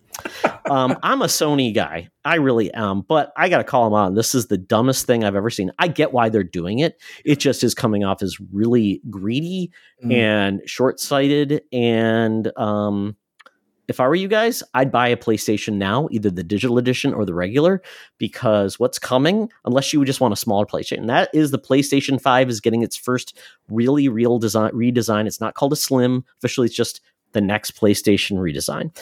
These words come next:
Speaker 1: It's
Speaker 2: Yep.
Speaker 1: thirty percent smaller. Um, the only improvements I see is you are getting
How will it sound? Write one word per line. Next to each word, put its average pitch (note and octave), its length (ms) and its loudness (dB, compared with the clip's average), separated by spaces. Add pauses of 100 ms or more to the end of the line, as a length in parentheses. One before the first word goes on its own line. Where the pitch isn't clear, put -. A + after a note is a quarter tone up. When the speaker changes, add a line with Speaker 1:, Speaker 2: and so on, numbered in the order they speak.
(200)
Speaker 1:
It's - 180 -2
Speaker 2:
Yep. - 80 -8
Speaker 1:
thirty C#3 220 6
percent F3+ 360 2
smaller. C#3 640 0 (340)
Um, G#2 300 2
the G#2 100 2
only D#3 180 2
improvements C#3+ 720 -2
I G2 120 0
see D#3 520 -4
is A2+ 440 0 (100)
you A2+ 220 0
are G#2+ 100 2
getting G#2 400 -2